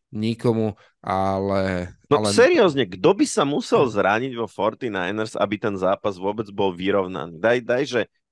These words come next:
Speaker 2: že jeden hráč, to, to by sme ani nevymysleli.
Speaker 1: Nie,
Speaker 2: Daj, že
Speaker 1: jeden
Speaker 2: dvaja
Speaker 1: bo-
Speaker 2: hráči, ktorí sa musia zraniť,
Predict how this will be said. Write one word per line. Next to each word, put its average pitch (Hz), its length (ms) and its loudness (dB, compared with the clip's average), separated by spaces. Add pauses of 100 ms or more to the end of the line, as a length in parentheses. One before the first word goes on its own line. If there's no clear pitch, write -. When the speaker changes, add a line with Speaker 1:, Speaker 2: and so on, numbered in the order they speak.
(400)
Speaker 2:
že 113 120 0 (200)
jeden 165 400 0
hráč, 135 400 -2
to, 131 80 -6
to 127 160 -8
by 123 100 -8
sme 120 220 -6
ani 110 160 -4
nevymysleli. 101 480 -4
Speaker 1:
Nie, 110 160 4
Speaker 2:
Daj, 120 100 4
že 143 60 6
Speaker 1:
jeden 135 200 2 (120)
Speaker 2:
dvaja 165 320 2
Speaker 1:
bo- 143 80 0
Speaker 2:
hráči, 131 320 -2
ktorí 127 240 -4
sa - 80 -6
musia 120 320 -4
zraniť, 101 400 -4